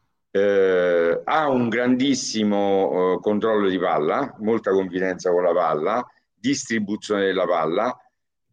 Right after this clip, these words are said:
eh, brevilineo, l'altro era, abbiamo detto, progressione, questo è brevilineo, quindi ti salta di punta. Cioè io lo vedo questo, un giocatore che potrebbe accendere con le sue giocate il tifoso,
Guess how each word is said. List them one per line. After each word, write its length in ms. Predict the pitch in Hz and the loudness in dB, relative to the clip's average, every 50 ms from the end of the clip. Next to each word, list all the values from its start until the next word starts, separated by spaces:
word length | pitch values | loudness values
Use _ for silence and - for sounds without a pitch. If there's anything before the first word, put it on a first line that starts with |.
| _ - | _ -2
eh, 680 | - 95 95 95 95 92 92 92 107 - - 90 87 85 | 0 2 2 4 2 2 2 2 2 2 2 0 -2 -2
brevilineo, 920 | 80 139 147 156 151 139 135 131 123 123 113 110 104 107 120 135 143 139 | -2 -4 -2 -2 0 0 0 0 0 0 2 2 0 0 0 0 0 0
l'altro 340 | 117 117 123 120 123 - 110 | 0 0 0 -2 0 0 0
era, 160 | 104 107 104 | 0 2 0
abbiamo 240 | 98 92 101 101 104 | 0 -2 -2 0 0
detto, 240 | 110 113 110 104 - | 0 -2 -2 -4 -6
progressione, 1000 | - 101 117 120 110 101 113 117 110 - - - - 117 110 104 95 90 85 87 | -2 -2 0 0 0 0 0 -2 -2 -2 -4 -4 -2 0 2 2 2 2 0 0
questo 260 | 92 110 110 - - | -2 -2 -4 -2 -4
è 40 | 90 | -4
brevilineo, 760 | 87 85 104 113 113 104 107 104 101 104 101 95 87 87 87 | -4 -2 -4 -2 0 0 -2 -2 -2 -2 -2 -2 -2 -2 -2
quindi 400 | 92 95 90 90 87 87 82 - _ _ _ _ _ _ _ | -4 -4 -8 -6 -8 -8 -8 -10 _ _ _ _ _ _ _
ti 180 | - 98 101 | -8 -6 -6
salta 480 | 98 - - 107 104 104 98 - - 101 | -6 -4 -4 -2 -2 -2 -2 -2 -2 -2
di 160 | 98 101 101 | -2 -2 -4
punta. 640 | 92 95 104 104 104 101 95 82 - 98 98 - - _ _ _ _ - | -4 -4 -2 -2 -2 -4 -4 -4 -2 -2 -4 -4 -8 _ _ _ _ -4
Cioè 140 | - 135 | -2 -2
io 80 | 160 165 | 0 2
lo 100 | 147 135 | 2 2
vedo 320 | 131 135 127 107 95 104 | 2 2 2 2 2 0
questo, 540 | 110 120 113 98 - - - - 92 98 - | 0 2 0 -2 -2 -4 -2 0 0 2 2
un 160 | 123 123 117 | 0 0 0
giocatore 920 | 110 98 104 110 120 151 147 123 113 107 107 107 110 110 107 104 - _ _ _ _ _ _ _ | 0 0 -2 -2 0 -2 -2 0 2 2 2 2 2 0 0 -2 -4 _ _ _ _ _ _ _
che 180 | - - 113 104 | -4 -4 -4 -4
potrebbe 600 | - - - 120 123 110 120 120 110 95 90 110 | -4 -4 -2 -2 -2 0 0 -2 -2 -2 -2 -2
accendere 680 | 127 127 - - - 113 98 98 98 98 101 98 98 98 | -4 -4 -4 -4 -2 -2 0 0 -2 -2 -2 0 0 2
con 140 | 95 95 | 2 2
le 80 | 95 98 | 0 0
sue 220 | 95 - 98 92 | -2 -2 -4 -4
giocate 520 | 87 90 117 113 92 95 92 90 90 85 92 | -4 -2 -2 -2 0 0 0 -2 -2 -2 -2
il 420 | 92 90 87 - - 92 87 82 - | -2 -2 -2 -4 -6 -10 -16 -18 -16
tifoso, 680 | - 90 87 - 78 73 71 69 - - 73 73 - | -16 -14 -10 -8 -8 -8 -8 -10 -12 -10 -10 -10 -10